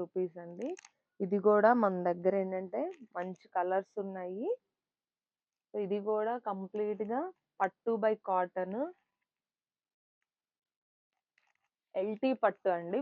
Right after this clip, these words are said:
ప్యూర్ పట్టు కాదు, ఎల్టీ పట్టు by కాటన్. ఇది వచ్చేటప్పటికి మనకి pink with pista green combination వచ్చింది శారీ మొత్తము. ఇది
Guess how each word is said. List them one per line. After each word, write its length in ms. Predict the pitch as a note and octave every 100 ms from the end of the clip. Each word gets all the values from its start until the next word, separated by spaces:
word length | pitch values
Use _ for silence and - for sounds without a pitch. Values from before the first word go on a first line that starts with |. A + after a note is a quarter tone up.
| B3+
ప్యూర్ 340 | A3+ G#3+ A3+ A#3+ G3
పట్టు 240 | F#3+ - F3+
కాదు, 240 | E3+ E3+ B3 A3+
ఎల్టీ 300 | F#3+ G3+ C4 B3+
పట్టు 280 | G3 E3+ F#3+ F3
by 120 | A3+ C4+ F#3+
కాటన్. 400 | F3 D#3+ D#3+ D#3+ _ _ _ _
ఇది 100 | G3+ G3
వచ్చేటప్పటికి 680 | G3 A3+ A3 G#3 G3+ A3 G#3
మనకి 420 | G3 F#3+ G3 C4+ C#4 G3+ - _ _ -
pink 260 | A3+ A#3 A#3 A#3
with 200 | A3+ - F#3 -
pista 360 | - - - A3+ A3
green 200 | A3+ G#3+
combination 580 | G3 F#3 F#3+ G3+ F#3+ F#3+
వచ్చింది 340 | F3 F3 F3 A3+ G#3+
శారీ 300 | F3+ F3+ G3 F#3
మొత్తము. 360 | - F#3+ F#3+ F3+
ఇది 160 | E3+